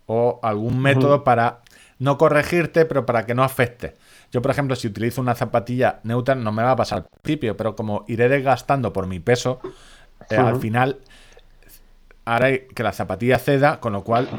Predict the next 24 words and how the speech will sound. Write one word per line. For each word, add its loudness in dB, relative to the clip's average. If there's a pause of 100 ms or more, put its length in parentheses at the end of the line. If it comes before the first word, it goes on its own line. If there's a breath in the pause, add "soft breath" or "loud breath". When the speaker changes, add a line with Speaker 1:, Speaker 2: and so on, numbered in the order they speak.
Speaker 1:
eh, -4 (140)
favoreceré -2
aún 0
más 0
a 0
mi -2
pronación, 0
con 0
lo 0
cual -2
me -2
lesionaré. -6 (480)
Speaker 2:
Ujú. 0
Speaker 1:
Eso. 0
Speaker 2:
Es 4
importante. 0
Y 0
a 4
la 4
hora 4
de 4
hacerse -2
una -2
prueba, -2